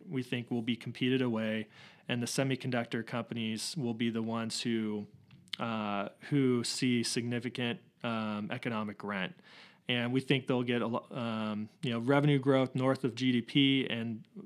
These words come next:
because they are manufacturing companies, you know, we think they'll have significant operating leverage. So in summary, you know,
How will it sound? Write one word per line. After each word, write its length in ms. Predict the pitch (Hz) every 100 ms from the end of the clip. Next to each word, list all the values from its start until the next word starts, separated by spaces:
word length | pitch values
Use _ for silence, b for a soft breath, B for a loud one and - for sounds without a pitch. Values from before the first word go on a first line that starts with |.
| 123
because 320 | 123 135 139
they 140 | - 123
are 140 | 127
manufacturing 720 | 127 123 117 127 113 - 117 110
companies, 600 | 120 113 113 113 107 - B B B
you 80 | 123
know, 120 | 113
we 160 | 113 120
think 300 | 117 123 117
they'll 220 | 120 113
have 300 | 110 107 104
significant 520 | - 113 113 110 110
operating 480 | 101 - 110 101 98
leverage. 600 | 71 - 60 - - - B B B B B B -
So 400 | - 143 139 139
in 100 | 139
summary, 600 | 180 165 160 156 151 156
you 100 |
know, 60 | 160